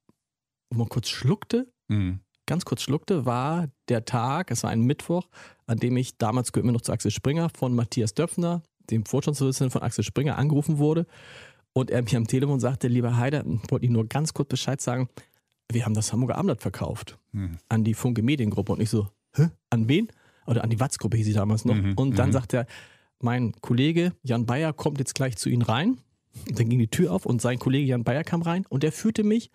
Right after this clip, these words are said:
Speaker 1: in das, ich saß im, glaub ich, im fünften Stockwerk und führte mich ins siebte Stockwerk und da saß mein neuer Chef,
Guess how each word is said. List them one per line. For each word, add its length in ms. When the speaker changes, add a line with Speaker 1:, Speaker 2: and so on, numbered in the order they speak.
Speaker 1:
in 720
das, 840
ich 140
saß 280
im, 80
glaub 120
ich, 80
im 80
fünften 320
Stockwerk 320
und 80
führte 160
mich 80
ins 140
siebte 200
Stockwerk 440
und 160
da 100
saß 240
mein 160
neuer 200
Chef, 300